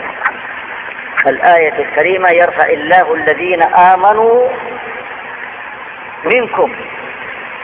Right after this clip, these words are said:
والذين أوتوا العلم درجات". فهذا وعد من الله تبارك وتعالى، والله لا يخلف الميعاد،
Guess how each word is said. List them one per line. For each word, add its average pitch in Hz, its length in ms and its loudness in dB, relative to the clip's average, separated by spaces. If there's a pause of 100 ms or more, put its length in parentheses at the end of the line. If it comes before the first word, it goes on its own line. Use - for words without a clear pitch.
والذين 180 560 4
أوتوا 214 480 2
العلم 262 420 0
درجات". 165 560 2 (2500)
فهذا 247 300 6
وعد 262 300 6
من 202 260 0
الله 180 340 6
تبارك 165 460 4
وتعالى، 139 640 4
والله 175 680 6
لا 202 220 8
يخلف 190 460 0
الميعاد، 160 560 2